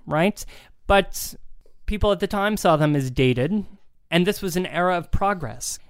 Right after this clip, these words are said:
And in many cases, the city considered old buildings to be what they called blight. You know, they were outdated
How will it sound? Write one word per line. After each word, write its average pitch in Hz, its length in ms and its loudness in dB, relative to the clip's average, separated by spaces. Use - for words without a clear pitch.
And 190 380 2
in 160 220 0
many 165 240 0
cases, 139 520 -2
the 147 120 -4
city 180 340 -2
considered 147 720 -2
old 156 320 -4
buildings 151 680 -2
to - 100 -8
be 131 300 -4
what 139 280 -8
they 131 200 -4
called 123 440 -6
blight. 127 840 -2
You 143 100 -6
know, 123 100 -2
they 139 160 -4
were 143 220 -2
outdated 151 840 2